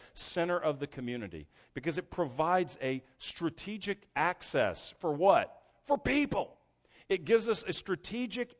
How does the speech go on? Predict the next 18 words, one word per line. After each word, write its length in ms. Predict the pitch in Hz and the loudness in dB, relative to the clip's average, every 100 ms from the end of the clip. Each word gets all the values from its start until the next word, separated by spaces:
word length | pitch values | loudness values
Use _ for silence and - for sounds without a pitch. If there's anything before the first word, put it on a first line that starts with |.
| - | 2
access 680 | 190 202 - - 196 196 - - - | 2 2 0 6 6 6 2 -12 -6
to, 120 | 175 151 180 | -4 -2 -2
from 180 | 190 165 | 0 -2
people 320 | 160 196 196 | -2 -2 0
who 120 | 165 170 | 0 0
come 280 | 165 156 | 2 0
from 180 | 147 143 | 0 -4
all 380 | 131 147 202 196 | 2 6 6 4
over 360 | 160 175 175 202 | 4 4 4 2
the 180 | 185 180 | 0 -4
area 520 | 139 135 139 143 156 160 - - | 2 4 4 6 4 2 -10 -18
to 140 | - 143 | -6 -6
gather 580 | 107 151 143 185 208 170 | -2 -2 0 -2 -2 -2
there 480 | 127 117 127 175 - _ _ _ _ | 2 4 4 4 -2 _ _ _ _
for 120 | - | -8
various 500 | 101 135 147 170 170 | 2 4 4 4 0
purposes, 680 | - 156 139 151 - 165 147 | -2 0 2 0 -2 -2 -2
to, 220 | - 131 | -2 -4